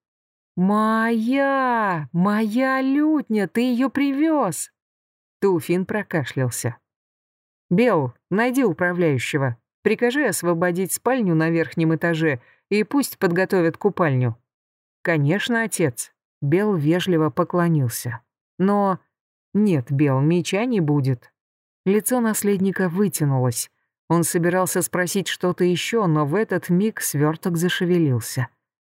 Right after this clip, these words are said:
Брат и сестра замерли, уставившись на скрученный трубочкой ковёр, в котором Тауфин доставил свою ношу. А в следующую секунду из гобелена показалась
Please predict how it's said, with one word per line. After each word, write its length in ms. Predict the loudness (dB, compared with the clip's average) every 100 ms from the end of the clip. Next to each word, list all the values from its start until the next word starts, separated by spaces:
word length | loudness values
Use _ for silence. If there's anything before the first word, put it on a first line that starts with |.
| _
Брат 320 | 2 2 2 0
и 40 |
сестра 540 | 0 -2 -2 -2 -2 -6 -20 _ _
замерли, 640 | -2 0 2 2 2 0 0
уставившись 840 | 0 -2 -2 -2 0 -2 -2 -2 0
на 160 | -2
скрученный 640 | -2 -2 -2 0 0 2
трубочкой 580 | 2 0 2 0 -2 -2
ковёр, 600 | -2 -2 0 2 0 -2 -8 _ _ _
в 60 | -2
котором 460 | 0 2 2 2
Тауфин 580 | 2 0 0 0 0 2
доставил 560 | 0 -2 0 0 0 0
свою 400 | 0 0 2 2
ношу. 500 | 2 0 -2 -6 -8 _ _ _ _ -4
А 80 |
в 60 | -2
следующую 640 | 0 0 2 0 0 0
секунду 680 | 0 -4 -2 0 0 2 0
из 120 | 0
гобелена 600 | 0 0 0 0 -2 -2
показалась 840 | -4 -2 0 0 0 0 -2 -6